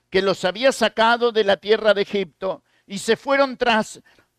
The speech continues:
otros dioses, los dioses de los pueblos que estaban en sus alrededores, a los cuales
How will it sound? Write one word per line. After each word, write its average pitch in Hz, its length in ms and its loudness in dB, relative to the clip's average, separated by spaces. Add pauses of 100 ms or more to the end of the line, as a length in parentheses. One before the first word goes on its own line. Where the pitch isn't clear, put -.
(220)
otros 240 520 -2
dioses, 156 540 -2
los 147 240 -6
dioses 185 400 -8
de 160 80 2
los 143 160 -6
pueblos 185 480 -2
que 165 100 -4
estaban 254 720 0 (1200)
en 165 200 -6
sus 190 240 -6
alrededores, 160 1200 4
a 147 60 -2
los 139 200 -2
cuales 135 920 0